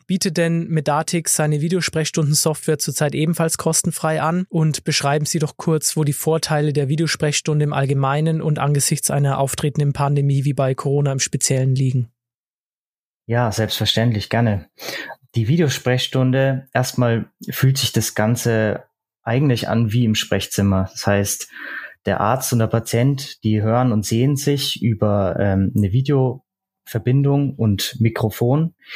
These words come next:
Speaker 2: Jeder sitzt an seinem P C, Laptop oder der Patient hat auch die Möglichkeit, beispielsweise über Tablet oder Smartphone sich hinzuzuschalten und kann so dementsprechend mit dem Arzt sprechen und sich auch sehen.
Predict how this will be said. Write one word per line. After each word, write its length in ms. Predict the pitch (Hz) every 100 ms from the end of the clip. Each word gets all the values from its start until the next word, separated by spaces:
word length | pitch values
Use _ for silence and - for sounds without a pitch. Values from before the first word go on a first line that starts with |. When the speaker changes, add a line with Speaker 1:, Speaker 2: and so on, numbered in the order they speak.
| - - -
Speaker 2:
Jeder 340 | 117 139 127
sitzt 460 | 123 127 135 - -
an 100 | 104
seinem 380 | 113 107 101
P 140 | - 113
C, 420 | - 117 123 117
Laptop 720 | 107 110 127 - 139 131 - - -
oder 260 | 110 117
der 140 | 104 101
Patient 640 | 110 - 117 120 113 -
hat 120 | 104
auch 160 | - 107
die 120 | -
Möglichkeit, 760 | 101 120 120 117 - 110 101 -
beispielsweise 720 | 101 - 104 - 101 104 98
über 460 | 90 107 104 101 -
Tablet 540 | 120 120 120 110 110 -
oder 280 | 107 101
Smartphone 580 | 98 107 113 131 120 113
sich 280 | 104 107 -
hinzuzuschalten 1120 | 117 104 131 131 135 - 117 113 - 117 110 - - - - -
und 440 | - 110 113 98 -
kann 400 | 107 104 107 107 107
so 240 | 107 113
dementsprechend 1000 | 113 110 104 - - 98 101 104 101 -
mit 120 | 104
dem 140 | 98 92
Arzt 320 | 98 - -
sprechen 600 | - - 202 - 104 87 _ -
und 220 | 110 98
sich 280 | - 104 -
auch 280 | 101 95 -
sehen. 420 | - 104 101 92